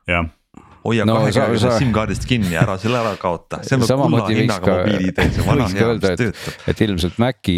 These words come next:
Speaker 3: omanikud teavad väga hästi, et selle lugeja võib pista ka ükskõik kuhu mujale, välja arvatud arvuti, sest see ei too muutust töös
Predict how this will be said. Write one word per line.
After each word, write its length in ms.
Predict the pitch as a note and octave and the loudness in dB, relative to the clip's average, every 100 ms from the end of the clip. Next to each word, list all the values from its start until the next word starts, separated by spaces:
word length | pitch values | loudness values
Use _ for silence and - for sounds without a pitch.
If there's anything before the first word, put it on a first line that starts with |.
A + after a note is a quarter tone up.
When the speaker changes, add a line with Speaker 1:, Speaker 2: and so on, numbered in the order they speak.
| F2+ | 2
Speaker 3:
omanikud 460 | F#2+ G2 F2 F2+ - | 0 0 -2 -2 -2
teavad 220 | F#2 F2 F#2+ | 0 0 2
väga 200 | G2 F#2+ | 0 -2
hästi, 180 | - D#2 | -2 -4
et 160 | - | -4
selle 240 | D#2+ D#2 D#2+ | -6 -2 0
lugeja 300 | F2 D2+ D2+ | 0 0 -2
võib 140 | D#2 | -2
pista 320 | - E2 - D#2 | -2 -4 -2 -2
ka 140 | D#2+ | -2
ükskõik 220 | - E2 - | -2 -6 -2
kuhu 160 | D#2+ | 0
mujale, 380 | F2+ G2 C#2+ C#2 D2 | 2 0 0 -2 -2
välja 160 | E2 D2+ | -2 -2
arvatud 160 | D2+ E2+ | 0 0
arvuti, 340 | E2+ C#2 B1+ | 0 -4 -8
sest 220 | B1+ - C#2+ | -12 -10 -4
see 140 | D2 | -4
ei 80 | D2+ | -2
too 220 | F2 E2 | 0 0
muutust 400 | F2 F2+ - - - | 0 -2 -4 -12 -6
töös 380 | - F2+ C#2+ | 0 0 0